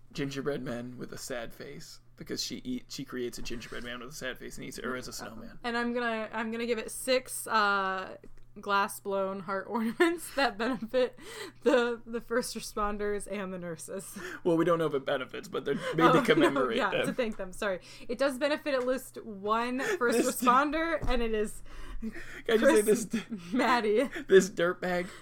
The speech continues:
Speaker 2: Massive
Speaker 1: like,
Speaker 2: Christmas.
Speaker 1: had all these stupid heart things that he made, and he's like, "I'm sitting on, like, five hundred of these." Like, yeah, they're, uh, they've been, people have been saying they're actually for our healthcare workers to commemorate them.
Speaker 2: To thank them.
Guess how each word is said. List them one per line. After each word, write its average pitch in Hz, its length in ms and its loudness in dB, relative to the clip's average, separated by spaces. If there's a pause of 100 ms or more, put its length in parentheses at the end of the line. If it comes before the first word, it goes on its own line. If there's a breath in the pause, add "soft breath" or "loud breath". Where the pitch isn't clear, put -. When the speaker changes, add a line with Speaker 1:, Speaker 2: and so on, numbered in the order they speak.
(140)
Speaker 2:
Massive 240 300 2
Speaker 1:
like, - 220 4
Speaker 2:
Christmas. 208 540 0
Speaker 1:
had - 140 4
all 185 80 8
these 185 180 0
stupid 160 560 -2
heart 135 440 0
things 160 220 -2
that 160 100 0
he 160 80 -2
made, 170 360 0
and - 200 -4
he's 160 100 -4
like, 151 180 -2
"I'm 156 120 -6
sitting 185 260 0
on, 202 100 -4
like, 151 140 -4 (180)
five 131 200 0
hundred 147 260 -4
of 143 80 -6
these." 135 220 -8
Like, 135 140 -6
yeah, 202 200 6
they're, 170 260 2
uh, 175 100 0
they've 180 200 -2
been, 196 140 0
people 202 220 -4
have 190 40 -2
been 190 100 -2
saying 180 180 -6
they're 170 100 -4
actually 170 260 -8
for 160 140 -6
our 131 240 -4 (360)
healthcare 160 400 -2
workers 135 480 -6 (380 soft breath)
to - 60 -20
commemorate 151 460 -2
them. 175 320 0 (400 loud breath)
Speaker 2:
To 269 80 -4
thank 285 260 -2
them. 196 400 -4